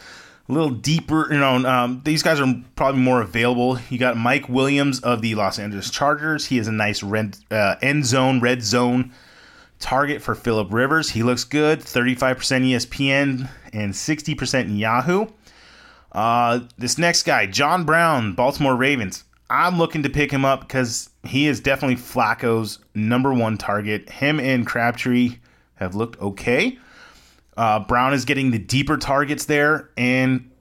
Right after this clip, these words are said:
he's, he's a good, good, good receiver. So twenty-four percent in E S P N, twenty-five percent in Yahoo. Brown would not be a bad pickup. You could definitely put him in your flex every week if you needed to. Uh, then next we got Chris Godwin, Tampa Bay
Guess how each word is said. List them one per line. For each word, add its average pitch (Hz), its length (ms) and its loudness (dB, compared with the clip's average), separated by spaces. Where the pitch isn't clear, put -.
he's, 131 480 -4
he's 165 180 0
a 160 60 0
good, 120 580 -4
good, 127 240 -2
good 127 240 0
receiver. 117 460 0
So 101 220 -2
twenty-four 180 440 0
percent 156 340 -2
in 143 80 2
E 143 100 2
S 131 100 0
P 139 160 -4
N, 131 120 2
twenty-five 123 460 0
percent 113 240 -4
in 104 60 -4
Yahoo. 113 480 -2
Brown 117 260 2
would 120 120 2
not 113 180 0
be 117 140 0
a 107 40 0
bad 95 480 0
pickup. 110 360 -2
You 101 80 -8
could - 180 -12
definitely 123 380 0
put 113 180 -2
him 110 80 -2
in 107 100 -4
your 98 120 -4
flex 95 500 -4
every 87 300 -6
week 139 400 -2
if 123 120 -4
you 127 80 2
needed 123 240 2
to. 120 280 0
Uh, 117 260 0
then 143 200 2
next 160 280 0
we 151 120 2
got 131 200 0
Chris 120 320 -2
Godwin, 135 500 0
Tampa 110 300 -2
Bay 95 380 -4